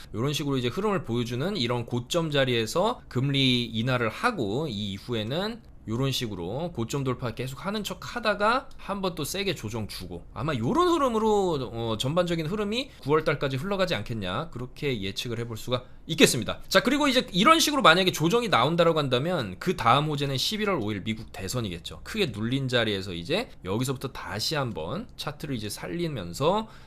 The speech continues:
트럼프가 당선된다라고 한다면 트럼프 당선 빔이 또 이제 강하게 터질 수 있다. 그런 어느 정도 이제 하반기에 큰 흐름을 조금 그려놓고 매매를 해야 되겠다. 그렇게 말씀을 드릴 수가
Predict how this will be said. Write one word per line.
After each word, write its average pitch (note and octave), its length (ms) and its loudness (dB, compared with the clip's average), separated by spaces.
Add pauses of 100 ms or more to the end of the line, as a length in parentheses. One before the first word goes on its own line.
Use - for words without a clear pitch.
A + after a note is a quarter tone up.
(140)
트럼프가 F3 800 2
당선된다라고 G#2+ 800 -4
한다면 B2+ 680 -2
트럼프 F3 320 -6
당선 G#2+ 380 -6
빔이 G2 260 -8
또 A2 140 -6
이제 F#2+ 140 -10
강하게 F#2+ 360 -10
터질 D#3 280 -10
수 - 140 -12
있다. E2+ 320 -10 (220)
그런 F3+ 420 0
어느 A#2+ 220 -2
정도 D3+ 220 -4
이제 C3+ 160 -2
하반기에 F#3 800 -2
큰 G#3+ 220 -6
흐름을 G3+ 560 0
조금 E3+ 260 -8
그려놓고 E3+ 720 0
매매를 A#2+ 360 0
해야 F3+ 160 0
되겠다. D3 480 0
그렇게 B2 200 -6
말씀을 A2+ 340 0
드릴 A2+ 100 -4
수가 A#2 280 -2